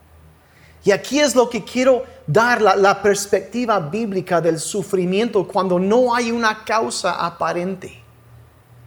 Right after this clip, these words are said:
Cuando buscamos la respuesta a esa pregunta, "¿por qué?", a veces la razón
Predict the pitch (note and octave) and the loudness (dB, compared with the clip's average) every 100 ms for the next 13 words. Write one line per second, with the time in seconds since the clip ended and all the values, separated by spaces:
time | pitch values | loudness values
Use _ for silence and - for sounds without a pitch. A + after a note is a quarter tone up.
0 | - - - - - - - - - - | -20 -20 -20 -20 -20 -20 -20 -20 -20 -20
1 | - - - - G3 G#3+ A3+ F3 G3+ - | -20 -20 -20 -2 2 4 4 2 0 0
2 | - B3 C4+ D4 A3 F3+ - - - F3 | 0 0 2 4 2 2 -4 -6 0 2
3 | G3 F#3+ F#3+ - - C4+ C#4 - F#3 G3+ | 4 2 0 -6 -2 0 0 0 0 0
4 | G#3+ - F#3+ F3+ A#3 A3+ F3 - G3 F3+ | -2 0 -2 -2 -4 -4 -6 -2 -2 -2
5 | - G#3+ F3+ E3+ E3 B3 - A3 F#3+ F3 | -2 0 2 2 0 -2 -4 -4 -2 -2
6 | E3+ D#3+ - A#3+ G#3 D3 | -4 -6 -4 -2 -2 -6